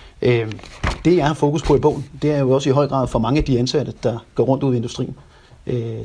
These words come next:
der kan vi se, at, jamen, vi ser det faktisk i dag med alle de fyringer, der, der er, de lukninger og konkurser, vi ser i Danmark. Der er sytten hundrede, der er blevet fyret på sas i dag, fordi flyene ikke kan komme på vingerne.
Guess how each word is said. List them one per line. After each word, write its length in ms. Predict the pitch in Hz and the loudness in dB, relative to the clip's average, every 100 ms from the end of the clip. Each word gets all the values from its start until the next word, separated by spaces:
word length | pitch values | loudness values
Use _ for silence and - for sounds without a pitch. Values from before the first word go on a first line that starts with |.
| - | -2
der 80 | 135 | -2
kan 120 | 135 | 0
vi 60 | 117 | -2
se, 220 | 165 - | -2 -2
at, 260 | 123 - - - - - - | -6 -6 -18 -20 -20 -14 -8
jamen, 220 | 110 - - | -8 -8 -4
vi 120 | 127 | 0
ser 160 | 147 | 2
det 80 | - | 0
faktisk 340 | - 123 143 123 | 0 -2 -2 0
i 20 | |
dag 260 | 135 - - - - - - - | 0 -2 -10 -20 -20 -20 -20 -10
med 200 | - 135 | 0 2
alle 120 | 123 147 | 2 0
de 100 | 147 | 0
fyringer, 380 | 147 151 151 127 - 127 | 2 2 0 -6 -6 -2
der, 260 | 117 123 | 0 -2
der 120 | 123 | -2
er, 140 | 123 135 | 0 0
de 180 | 139 131 | 0 2
lukninger 360 | 143 165 131 | 2 2 -2
og 60 | 120 | -2
konkurser, 440 | 123 117 147 - | -2 -2 -2 -2
vi 80 | 117 | 0
ser 120 | 143 | 0
i 40 | 120 | 0
Danmark. 260 | 123 143 143 - - | 0 -4 -8 -12 -2
Der 60 | 127 | -2
er 60 | |
sytten 380 | - - 165 175 | -2 -2 0 2
hundrede, 240 | 147 156 131 | 2 0 -2
der 80 | 135 | -4
er 60 | 120 | -2
blevet 320 | 127 123 117 - - | 0 0 0 -6 -14
fyret 280 | - 139 156 | -2 0 2
på 120 | - | 2
sas 220 | - 131 | 2 2
i 40 | 131 | 0
dag, 220 | 127 - - | -2 -4 -6
fordi 220 | 143 135 | -2 0
flyene 260 | 139 139 | 0 0
ikke 100 | 131 | -2
kan 100 | - | -2
komme 180 | 135 117 | -2 -2
på 80 | 117 | -2
vingerne. 300 | 113 135 143 | -2 -4 -8